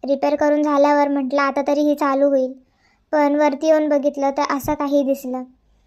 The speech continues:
असू द्या. मग सगळे कपडे व्यवस्थित पिळून घेतले आणि मी एकदा मशीन ट्राय केली तर व्यवस्थित पाणी सगळं स्पिन झालं. आता हे पाणी साफ करायचा मला जाम कंटाळा आलेला होता. आणि हो, आज दादाचा बर्थडे होता म्हणून असा काही मेन्यू होता.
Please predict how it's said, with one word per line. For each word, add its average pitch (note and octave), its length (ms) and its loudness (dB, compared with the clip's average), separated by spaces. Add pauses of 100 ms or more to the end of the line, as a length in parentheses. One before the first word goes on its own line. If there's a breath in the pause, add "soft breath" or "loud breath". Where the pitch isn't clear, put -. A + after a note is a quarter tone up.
(180)
असू C#4 280 -2
द्या. B3+ 140 -4 (640)
मग C#4+ 260 0
सगळे D4 460 0
कपडे C#4+ 420 0 (100)
व्यवस्थित C#4+ 420 -2
पिळून D#4+ 420 2
घेतले C#4 400 -2
आणि C#4 320 -4
मी C#4+ 200 -2
एकदा C4 200 -2
मशीन C#4 340 -2
ट्राय D#4 240 0
केली C4 260 -2 (340)
तर C#4 160 0
व्यवस्थित C#4 400 0
पाणी C#4 340 -4
सगळं C#4+ 340 0
स्पिन C4+ 380 -4
झालं. B3+ 300 -8 (520 loud breath)
आता D4 160 -2
हे D#4+ 180 6
पाणी D#4+ 260 0
साफ D#4 240 -2
करायचा C#4+ 320 0
मला C#4 260 0
जाम C#4 240 -2
कंटाळा B3+ 400 -6
आलेला B3+ 280 -10
होता. B3+ 220 -14 (200)
आणि C#4 240 -2
हो, C4 80 -2
आज C4+ 240 -2
दादाचा D4 360 0
बर्थडे D4+ 300 0
होता D4 220 0
म्हणून D4 240 -4
असा C#4+ 200 -6
काही D4 240 -2
मेन्यू C4+ 340 -2
होता. B3+ 220 -10